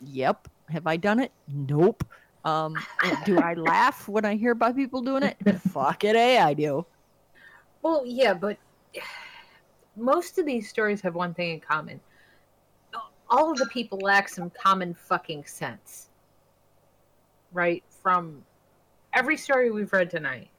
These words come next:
Speaker 2: we've talked about, each one of these people lacks common fucking sense. The people offended by costumes.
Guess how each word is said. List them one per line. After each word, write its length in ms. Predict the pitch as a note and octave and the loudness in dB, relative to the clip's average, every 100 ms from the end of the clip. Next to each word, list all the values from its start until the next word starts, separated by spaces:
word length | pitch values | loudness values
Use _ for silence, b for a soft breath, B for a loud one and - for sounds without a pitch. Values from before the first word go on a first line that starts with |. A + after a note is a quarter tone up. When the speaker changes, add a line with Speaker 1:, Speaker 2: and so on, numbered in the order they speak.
| _ | _
Speaker 2:
we've 160 | E3 D#3+ | -14 -8
talked 280 | F3 D3+ - | -6 -6 -8
about, 240 | - G#2 - b b b b _ _ - | -18 -18 -20 b b b b _ _ -8
each 220 | C4+ D4 | -8 0
one 100 | C#4+ | 0
of 80 | A#3+ | 0
these 180 | G3+ | -4
people 380 | - G#3+ G3 F3 | -6 -10 -4 -4
lacks 400 | E3+ D#3+ E3 - | 0 0 -2 -10
common 460 | - F#3+ E3+ E3+ E3 | -6 -2 -2 -4 -8
fucking 360 | E3 D#3 D#3 | -8 -8 -12
sense. 460 | C#3+ - - - - b b b _ | -12 -12 -12 -16 -20 b b b _
The 80 | E3 | -14
people 380 | - A#3+ A#3+ G#3 | -6 -2 -2 -2
offended 600 | - G#3+ G3+ G#3 F#3 E3+ - | -4 -4 -2 -2 -4 -8 -4
by 160 | E3+ E3 | -2 -2
costumes. 800 | - F#3 F3 - D#3 C3 - | -2 -4 -4 -8 -14 -14 -18